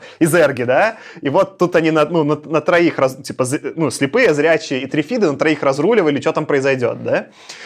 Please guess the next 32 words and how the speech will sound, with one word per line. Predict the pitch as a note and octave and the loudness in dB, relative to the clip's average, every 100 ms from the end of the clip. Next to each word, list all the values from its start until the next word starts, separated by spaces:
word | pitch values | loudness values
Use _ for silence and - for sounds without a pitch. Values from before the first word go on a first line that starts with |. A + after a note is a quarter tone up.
| - | -8
и | D3+ | 0
это | F3 G3 | 0 0
прикольно, | - D3+ C3+ D3 G3+ G3+ A#2 - | -2 -4 0 2 2 0 -6 -4
и | D3 | -2
это | E3+ | -2
добавляет, | C#3+ C#3 C#3 F3 E3+ C3 A#2+ | -2 0 0 2 2 0 -2
э, | B2+ B2 A#2+ A#2 _ _ | 0 2 2 -2 _ _
какого-то, | E3 F#3 D#3+ D#3 D#3+ F3+ | -2 0 0 -2 -6 -6
вот | - E3+ | -6 -2
мне, | F#3+ | -2
знаешь, | A3+ C4 | 0 -2
чем | F#3+ | -4
скорее | F3 D3+ | -2 0
напомнило | D3+ C#3+ B2+ | 0 0 0
в | |
этом | A#2+ | -2
смысле, | A#2 A#2+ A#2+ | -6 -8 -6
вот | A2 B2 | -6 -6
если | A#2 | -6
такое | B2 B2+ | -4 -2
использовал, | B2 C3+ A#2+ A#2 | -2 -2 -2 -2
я, | B2 C3 | -2 -2
я | B2+ | -2
буду | C3 A#2 | -4 -6
фильмовые | - A#2+ A2 A2+ | -8 -8 -6 -6
метафоры, | A2+ A2 - A#2 | -6 -8 -6 -2
да, | C#3+ F3+ - - | -2 -2 -8 -6
это | D#3+ G3+ | -2 0
было | G3 | 0
как | F#3 - | -2 -4
фильм | F3+ | -4
«Титаник». | - C3+ C#3+ G#2+ - - _ | -4 -4 -4 -4 -8 -20 _